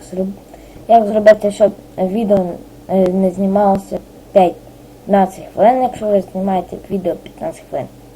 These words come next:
На YouTube завантажуєте, і вам пише, що не можна п'ятнадцять хвилин. Якщо у вас там вісімнадцять, двадцять хвилин, то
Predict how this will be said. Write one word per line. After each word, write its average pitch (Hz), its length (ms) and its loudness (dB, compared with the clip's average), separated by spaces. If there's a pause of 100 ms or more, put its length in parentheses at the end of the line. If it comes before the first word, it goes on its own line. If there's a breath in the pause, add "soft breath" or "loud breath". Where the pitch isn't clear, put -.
(1300 loud breath)
На 196 200 2
YouTube 185 380 2
завантажуєте, 220 920 -4 (180)
і 208 120 -6
вам 214 280 0
пише, 208 280 -2 (120)
що 202 80 -12
не 190 260 -4
можна 196 300 -2 (100)
п'ятнадцять 190 840 -8 (140)
хвилин. 180 220 -2 (440 loud breath)
Якщо - 140 -6
у 196 40 2
вас 185 160 2
там 202 160 -8 (500)
вісімнадцять, 185 800 -4
двадцять 180 360 -8 (160)
хвилин, 175 200 -12 (200)
то 170 160 -4